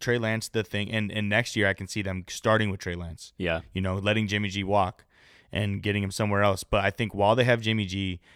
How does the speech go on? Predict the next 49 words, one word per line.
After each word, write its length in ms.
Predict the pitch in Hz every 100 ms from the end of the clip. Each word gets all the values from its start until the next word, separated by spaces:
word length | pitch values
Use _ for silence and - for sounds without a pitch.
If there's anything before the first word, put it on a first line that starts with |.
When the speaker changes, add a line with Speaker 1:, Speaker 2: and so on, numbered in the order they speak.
| _
Speaker 1:
he's 180 | 120 107
shown 260 | 110 120
them 140 | 143 143
he 80 |
can 140 | 143 139
take 180 | 127 113
them 140 | 110
to 80 | 104
a 40 |
Super 280 | 95 98 90
Bowl. 320 | 87 90 98 - _ _ _ _
He's 180 | - 110
shown 300 | - 110 117
them 240 | 127 131 120
that, 240 | 113 104 117
that 220 | 110 104
he 160 | 101 110
can, 320 | - 107 101
he 160 | 98 110
can 140 | 110
be 100 | 104
that 180 | 107 110
reliable 380 | 107 101 104 101
guy, 240 | 95 92
even 300 | 98 104 107
when, 400 | 104 101 98 95
you 120 | - 107
know, 180 | 90
he, 180 | 92 104
his 160 | 98 101
stats 380 | - 104 120 -
don't 160 | 120
look 180 | 120 -
crazy 400 | - 101 117 143
amazing, 380 | 156 156 160 170
but 220 | 110 104 - - -
he 100 | 120
also 220 | 131 139
doesn't 200 | 120 110
throw 140 | 113
a 20 |
bunch 160 | 117 113
of 80 | 92
picks. 360 | 123 113 -
Like, 100 | 95
he's, 300 | 90 110 90 - _
he's 220 | - 107 95
very, 600 | 98 107 117 117 113 85
uh, 520 | 95 92 90 87 87